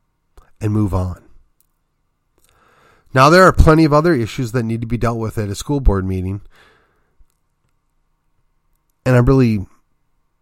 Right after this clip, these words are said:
am just disappointed with the school board for not just being upfront right away and saying, "Hey, you know what? We got a solution for this." Now, if the school board didn't know, I mean, that's their failure.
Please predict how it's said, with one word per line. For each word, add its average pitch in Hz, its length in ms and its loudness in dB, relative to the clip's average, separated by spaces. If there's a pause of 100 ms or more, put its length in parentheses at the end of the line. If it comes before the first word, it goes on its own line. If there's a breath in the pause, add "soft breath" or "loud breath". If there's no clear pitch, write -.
(480)
am 127 160 0
just 113 240 -6 (160)
disappointed 113 720 2
with - 120 -8
the - 40 -12
school 101 300 -6
board - 260 -10
for - 100 -10
not 107 160 -8
just - 280 -14 (600)
being 113 220 0
upfront 101 520 -6 (160)
right 113 180 -4
away 101 260 -6
and 92 100 -10
saying, 101 200 -8
"Hey, 123 100 -6
you 113 120 -6
know 107 100 -4
what? 113 120 -4
We 101 100 -8
got 101 140 -6
a 95 40 -6
solution 95 420 -12
for - 120 -12
this." - 300 -18 (880 soft breath)
Now, 143 340 2 (200 soft breath)
if 156 100 -8
the 165 80 -2
school 226 240 0
board 170 200 4
didn't 135 220 -2
know, 123 320 0
I 117 80 -6
mean, 101 540 -8 (500 soft breath)
that's 117 460 -6
their 113 180 -2
failure. 101 580 -6